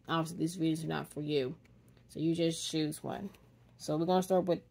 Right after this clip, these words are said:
um, number one, okay?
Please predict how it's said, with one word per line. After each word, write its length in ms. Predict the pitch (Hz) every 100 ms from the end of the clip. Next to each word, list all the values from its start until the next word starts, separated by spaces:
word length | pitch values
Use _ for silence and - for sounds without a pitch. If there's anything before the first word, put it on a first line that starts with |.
| - - - _ _ - _ -
um, 400 | 160 156 151 160 - -
number 240 | 175 170 160
one, 460 | 156 156 139 147 - - - -
okay? 420 | - 156 151 147